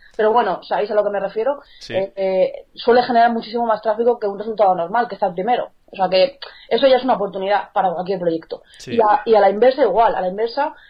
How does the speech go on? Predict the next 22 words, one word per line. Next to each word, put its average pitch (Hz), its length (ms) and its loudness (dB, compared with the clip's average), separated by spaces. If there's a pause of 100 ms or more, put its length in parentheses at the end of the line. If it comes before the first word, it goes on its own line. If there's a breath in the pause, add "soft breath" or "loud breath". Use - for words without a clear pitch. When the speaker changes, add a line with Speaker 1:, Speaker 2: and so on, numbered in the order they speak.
(120 loud breath)
Speaker 1:
también 226 480 -2
nos 214 160 -6
puede 226 160 2
afectar 240 560 0
negativamente. 226 800 -2
Porque 202 100 -6
a 190 60 -2
lo - 60 -8
mejor 226 160 0
estamos 240 280 0
primeros, 269 500 0
pero 208 180 -2
como 185 200 2
el 180 80 0
de, 180 400 6 (100)
como 196 220 -4
encima 240 320 2
de 254 60 6
nosotros, 254 560 -2
la 185 140 0
posición 196 440 -4
cero 233 320 4